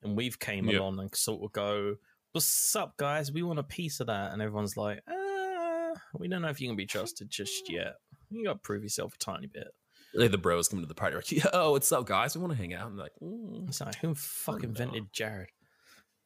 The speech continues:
Speaker 2: <laughs> Who invented these fucking humans? Um, I didn't do any side quests j-, just yet. I handled a lot of my side quests after, you know, assembling the team and talking to the council and, and everything. And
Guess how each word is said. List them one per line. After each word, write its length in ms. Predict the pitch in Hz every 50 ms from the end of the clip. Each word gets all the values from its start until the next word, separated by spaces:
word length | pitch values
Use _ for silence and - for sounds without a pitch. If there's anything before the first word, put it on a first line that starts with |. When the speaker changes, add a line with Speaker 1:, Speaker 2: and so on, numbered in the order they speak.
| _ -
Speaker 2:
<laughs> 960 | - 98 90 - - - - - - - - - - - 269 - 311 233 -
Who 180 | 240 220 214
invented 260 | 170 117 104 107 98
these 140 | 80 76 -
fucking 360 | - - - - - - 98 95
humans? 380 | 87 87 87 - - - - - - - - - - - - - - - - - -
Um, 600 | 120 131 110 95 92 87 80 82 78 65 69 - - _ - - -
I 80 | 160
didn't 180 | 175 226 233 180
do 100 | 180 165
any 140 | 156 143 120
side 300 | - - 120 117 117 107
quests 300 | - 113 98 95 - - -
j-, 120 | 80 95 107
just 380 | 95 98 98 92 87 87 - -
yet. 240 | 85 82 78 82 80
I 140 | 85 87 82 -
handled 220 | 85 87 95 92
a 40 | 80 80
lot 140 | 78 78
of 60 | 90 80
my 120 | 73 71
side 280 | - - 80 78 80 -
quests 420 | - 101 73 - - - - - - _ -
after, 520 | 90 80 78 - - - - 78 73 71
you 120 | 78 76 78
know, 260 | 76 73 76 78 -
assembling 440 | - - - 87 76 76 78 78 80
the 80 | 80 82
team 280 | - 95 78 78 80
and 120 | 78 76 -
talking 260 | 78 80 - - 73
to 60 | -
the 80 | - -
council 600 | - - 67 73 - - - - 60 - - - -
and, 200 | 82 80 80 - - -
and 180 | 78 80 80
everything. 440 | 80 80 80 82 - - 82 76 80 78
And 160 | 85 90 85